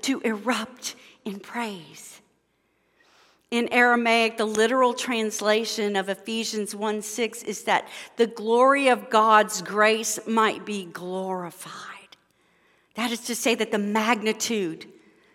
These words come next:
of God's grace may be magnified, or that the greatness of his grace might be aggrandized.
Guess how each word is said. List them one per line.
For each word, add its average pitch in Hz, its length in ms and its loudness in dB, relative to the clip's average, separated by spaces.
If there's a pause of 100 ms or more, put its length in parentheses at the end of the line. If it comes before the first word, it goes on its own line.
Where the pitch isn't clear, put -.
(300)
of 226 160 -4
God's 233 360 6
grace 247 400 2
may 233 160 4
be 233 180 0
magnified, 220 880 0 (220)
or 269 140 6
that 285 200 4
the 277 80 4
greatness 262 720 4
of 240 120 4
his 220 180 0
grace 254 380 4
might 233 220 4
be 240 200 -2
aggrandized. 214 1300 0